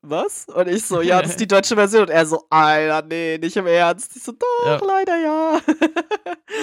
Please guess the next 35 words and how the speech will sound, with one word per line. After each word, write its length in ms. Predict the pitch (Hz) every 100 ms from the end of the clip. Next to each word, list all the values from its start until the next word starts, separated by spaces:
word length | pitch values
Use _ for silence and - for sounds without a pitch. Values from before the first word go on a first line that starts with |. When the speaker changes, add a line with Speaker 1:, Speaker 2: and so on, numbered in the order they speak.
| 415 330 302 220
Speaker 1:
Ja, 320 | 156 143 135 -
das 180 | 165 -
war 60 |
schon 200 | 160 160
witzig 300 | 156 - -
auf 100 | 139 -
jeden 160 | 143
Fall. 300 | - 135 139 -
Speaker 2:
Aber 340 | 175 220 196
auch 140 | 214
schon 240 | - 277 240
wieder 300 | 262 254 254
so 140 | 254
semi-kinderfreundlich, 1200 | 226 202 233 151 - 156 147 - 143 143 - -
ne? 160 | 175 220 -
Also 320 | 160 156 175
Speaker 1:
Ja, 380 | 165 151 151 143
auf 120 | 139
jeden 120 | 147
Fall. 340 | 143 147 139 139
Speaker 2:
Also, 280 | - 185 214 -
äh, 140 | 185 -
nicht 240 | 214 -
nur, 360 | 269 285 285 -
nicht 220 | 220 240
nur 420 | 233 226 226 226 - -
wegen 240 | 180 202 190
der 160 | 175
absolut 340 | 165 - 220 -
brutalen 500 | - - 170 170 175
Königin 600 | 175 202 247 269 302 311
und 220 | - 165
wegen 180 | 175 185
dem 180 | 175 175
ganzen 640 | 175 185 - 180 175 175